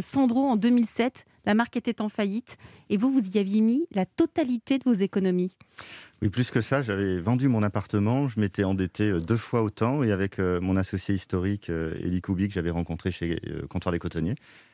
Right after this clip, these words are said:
Speaker 2: tous les deux, on avait décidé de repartir à zéro, de diviser notre salaire par cinq,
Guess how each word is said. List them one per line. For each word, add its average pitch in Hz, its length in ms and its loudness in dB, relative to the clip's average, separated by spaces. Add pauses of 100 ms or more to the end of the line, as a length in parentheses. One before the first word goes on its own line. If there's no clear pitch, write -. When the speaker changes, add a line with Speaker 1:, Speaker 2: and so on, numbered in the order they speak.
(140)
Speaker 2:
tous - 120 -2
les 113 140 4
deux, 104 260 0
on 104 80 0
avait 92 180 2
décidé 95 380 0
de 101 60 0
repartir 98 420 -4
à 101 80 -2
zéro, 95 340 -2
de 98 60 -8
diviser 90 280 -4
notre 90 160 -2
salaire 90 280 -2
par - 160 -6
cinq, 101 340 -4